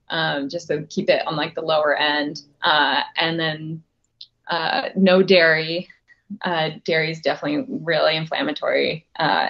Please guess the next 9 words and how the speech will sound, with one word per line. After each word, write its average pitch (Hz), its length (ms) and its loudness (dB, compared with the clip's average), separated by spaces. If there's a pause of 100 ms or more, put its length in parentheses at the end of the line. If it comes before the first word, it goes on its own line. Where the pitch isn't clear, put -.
(100)
and 190 100 6
I 214 100 8
think 262 220 4
that 160 260 4
is 165 260 -6
definitely, 143 360 -4
like, 127 220 -8 (100)
genetic, 120 640 -4 (160)
just - 180 -10